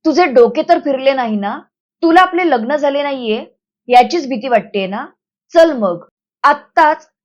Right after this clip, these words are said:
उगवत्या सूर्यनारायणाच्या साक्षीने आपण लग्न करूया." राधा म्हणाली, "अशी लग्न लोक मानत नाहीत, देवा ब्राह्मणांच्या साक्षीने केलेली लग्न मानतात." बापू म्हणाला, "पूर्वी अशीच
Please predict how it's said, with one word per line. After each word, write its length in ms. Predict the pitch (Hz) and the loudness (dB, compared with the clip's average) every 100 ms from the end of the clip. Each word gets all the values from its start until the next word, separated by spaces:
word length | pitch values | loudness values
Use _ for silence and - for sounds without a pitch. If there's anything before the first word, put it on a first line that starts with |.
| _ | _
उगवत्या 420 | 302 277 339 370 | -2 0 0 0
सूर्यनारायणाच्या 880 | 359 277 285 294 247 262 294 302 311 | -2 2 2 4 2 2 0 -6 -8
साक्षीने 720 | 302 233 - 285 247 285 - _ _ - | -8 -10 -12 -14 -14 -16 -20 _ _ -4
आपण 360 | 247 302 240 | 0 0 0
लग्न 240 | 208 214 262 | -2 -4 -6
करूया." 400 | 220 190 175 165 202 _ _ _ 208 | -6 -6 -8 -12 -18 _ _ _ -2
राधा 280 | 214 208 233 | -2 0 -2
म्हणाली, 560 | 233 233 226 220 269 _ _ _ _ | -2 -2 -2 -4 -8 _ _ _ _
"अशी 300 | 269 269 311 | -2 0 0
लग्न 240 | 285 247 254 | 0 0 -2
लोक 320 | 269 240 269 | 0 2 2
मानत 420 | 262 208 226 220 | 0 -2 -4 -8
नाहीत, 340 | 226 190 170 165 _ _ _ - | -8 -8 -10 -14 _ _ _ -12
देवा 380 | 226 277 277 311 | -2 2 4 4
ब्राह्मणांच्या 600 | 294 254 269 269 262 302 | 4 0 -2 -4 -4 -4
साक्षीने 500 | 269 214 - 269 285 | -4 -8 -10 -10 -6
केलेली 420 | 277 247 254 277 | -6 -6 -8 -8
लग्न 220 | 233 220 | -6 -6
मानतात." 500 | 240 202 175 180 165 - _ _ _ | -6 -8 -12 -16 -18 -20 _ _ _
बापू 380 | 214 240 233 269 | -2 0 0 -2
म्हणाला, 500 | 254 247 247 240 240 - _ _ - | -4 -2 -2 -2 -6 -10 _ _ -6
"पूर्वी 280 | 285 294 320 | -2 2 2
अशीच 460 | 285 285 311 - | 0 -4 -10 -12